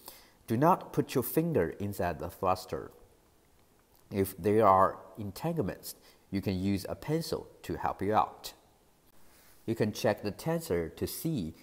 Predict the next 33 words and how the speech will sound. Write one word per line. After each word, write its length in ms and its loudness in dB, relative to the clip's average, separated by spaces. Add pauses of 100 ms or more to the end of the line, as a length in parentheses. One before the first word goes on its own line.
(100)
if 160 -2
there 300 0
is 420 -4
a 100 -4
scratch 600 -2 (180)
or 160 -2
wearing. 400 2 (880)
Remember 360 4
to 100 0
clean 440 -2
the 80 0
remote 380 2
controller 680 -4
with 180 -6
a 120 -6
soft 420 -2
cloth 560 -2 (320)
and 340 0
take 240 0
out 380 2
the 60 -6
smart 340 -4
device 640 -2
when 140 -4
you 80 -6
finish 440 -4 (120)
the 80 -6
cleaning. 540 -8 (640)
Second, 480 0 (580)
soaking 520 2
and 180 -4
rinsing 360 -2
procedure. 600 -6